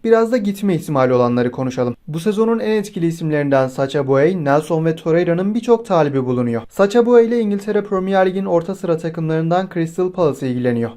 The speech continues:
Beklenti on beş yirmi milyon euro civarında. Victor Nelson'la da İspanya'nın Endülüs bölgesinin takımları ilgileniyor. Sevilla ve Real Betis arasında bir transfer yarışı var. Biliyorsunuz Sevilla daha önce de ilgilenmişti. Bu yaz yine bir girişimleri olacaktır tabi.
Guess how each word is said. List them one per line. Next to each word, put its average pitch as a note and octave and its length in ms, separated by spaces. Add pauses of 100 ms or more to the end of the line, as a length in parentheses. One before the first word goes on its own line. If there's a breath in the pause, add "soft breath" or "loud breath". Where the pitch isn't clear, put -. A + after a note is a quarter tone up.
(160)
Beklenti G#3 460
on A#3+ 240
beş B3 220
yirmi F#3 200
milyon B2+ 380
euro B2+ 160
civarında. A#2+ 520 (180)
Victor F3+ 420
Nelson'la G3 480
da G3 80
İspanya'nın F#3+ 580
Endülüs G3+ 500
bölgesinin D3+ 540
takımları D#3+ 440
ilgileniyor. A#2+ 500 (200)
Sevilla F#3 440
ve F#3+ 140
Real D#3+ 260
Betis G3+ 240
arasında G#3+ 440
bir A#3 60
transfer F3+ 540
yarışı B2 340
var. B2 240 (120)
Biliyorsunuz B3+ 560
Sevilla G3+ 400
daha E3+ 220
önce G#3 180
de G#3+ 120
ilgilenmişti. G3+ 760
Bu G3+ 80
yaz G#3+ 280
yine A3 200
bir E3+ 100
girişimleri F3 500
olacaktır C#3+ 480
tabi. B2 280